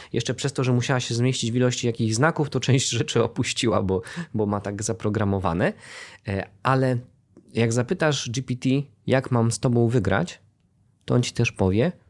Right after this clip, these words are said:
„Powiąż wiedzę ze społecznością”. Czyli daj kurs razem ze społecznością. I to będzie też odpowiedź dla osób, które mają tylko e-booka.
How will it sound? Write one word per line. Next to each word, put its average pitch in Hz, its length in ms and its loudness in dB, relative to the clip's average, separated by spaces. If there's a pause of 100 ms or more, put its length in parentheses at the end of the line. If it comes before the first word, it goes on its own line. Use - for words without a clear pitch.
(140)
„Powiąż 113 440 0
wiedzę 110 320 0
ze 107 140 -2
społecznością”. - 760 -4 (680)
Czyli 95 260 0 (100)
daj 165 240 2 (180)
kurs 240 500 2 (720)
razem 131 340 6
ze 127 80 4
społecznością. - 720 0 (340)
I - 80 -4
to 151 140 2
będzie 160 220 2
też 151 180 -2
odpowiedź 123 920 0
dla 104 220 0
osób, 135 320 -2
które 113 280 0
mają 123 420 2 (140)
tylko 123 320 -4
e-booka. 113 480 -2